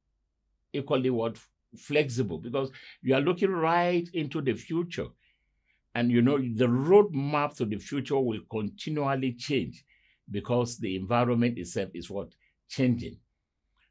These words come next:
The vision statement should be easily, easily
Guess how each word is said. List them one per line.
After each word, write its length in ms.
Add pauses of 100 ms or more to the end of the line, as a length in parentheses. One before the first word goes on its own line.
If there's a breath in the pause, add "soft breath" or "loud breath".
(140)
The 580 (220)
vision 680 (800)
statement 720 (840)
should 680 (520)
be 320
easily, 1200
easily 840